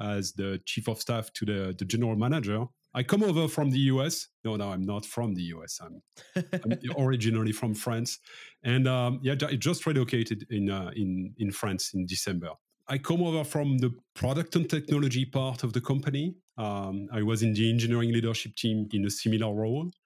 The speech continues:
Speaker 1: and my main focus is to make our organization operate at the highest level of performance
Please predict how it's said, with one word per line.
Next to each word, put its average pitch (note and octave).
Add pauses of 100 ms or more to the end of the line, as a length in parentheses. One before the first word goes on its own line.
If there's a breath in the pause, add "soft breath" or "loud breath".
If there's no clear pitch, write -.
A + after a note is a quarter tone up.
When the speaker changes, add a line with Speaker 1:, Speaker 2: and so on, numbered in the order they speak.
(500 soft breath)
Speaker 1:
and B2 (640)
my B2+
main D3+
focus E3
is C#3
to C3+
make B2
our B2
organization A#2
operate G#2+
at G2+
the A2
highest A2+
level A2
of G#2+
performance A#2+